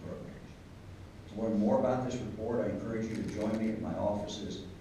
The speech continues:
Ideas in Motion statewide meeting next Tuesday, February fourteenth, at Fellowship Baptist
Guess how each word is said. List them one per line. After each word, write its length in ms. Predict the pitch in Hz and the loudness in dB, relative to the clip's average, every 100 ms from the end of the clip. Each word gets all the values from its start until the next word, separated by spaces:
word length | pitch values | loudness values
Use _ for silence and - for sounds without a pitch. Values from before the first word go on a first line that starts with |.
| - - | -14 -8
Ideas 600 | 107 104 120 120 123 127 - | -4 0 2 4 4 2 0
in 260 | 104 104 | 2 4
Motion 340 | 104 117 - 104 | 6 6 4 0
statewide 600 | 104 113 113 107 107 104 | -2 -2 -2 2 2 6
meeting 360 | 104 104 98 - | 4 4 2 0
next 300 | - - - | 0 -4 -4
Tuesday, 420 | 139 143 147 147 - - - | -2 -2 0 -2 -4 -8 -6
February 480 | 107 95 90 90 - | -2 -2 -2 -2 -4
fourteenth, 560 | 101 - - 123 120 117 - - - - | -4 -6 -4 -2 -2 -2 -6 -10 -12 -12
at 160 | - - | -10 0
Fellowship 540 | 113 117 117 113 - | 4 4 4 0 0
Baptist 480 | 101 98 98 101 | 0 0 -2 -4